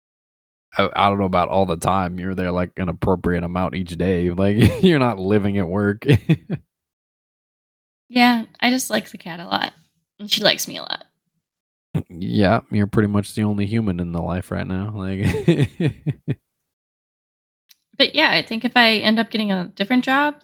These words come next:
Speaker 2: um, I might do so-, I wanna do something, like, more fun,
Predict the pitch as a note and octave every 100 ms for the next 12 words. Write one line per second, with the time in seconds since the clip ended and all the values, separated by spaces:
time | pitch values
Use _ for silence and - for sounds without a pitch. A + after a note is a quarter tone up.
0 | - G3+ F#3+ F#3 F3 E3+ F3+ F#3 _ _
1 | _ _ _ _ _ _ _ _ _ _
2 | _ _ _ _ _ A3 G#3+ G3+ G3 -
3 | F#3+ G3+ G3 F#3+ G#3 G3+ G3+ F#3 F3+ -
4 | - - G3+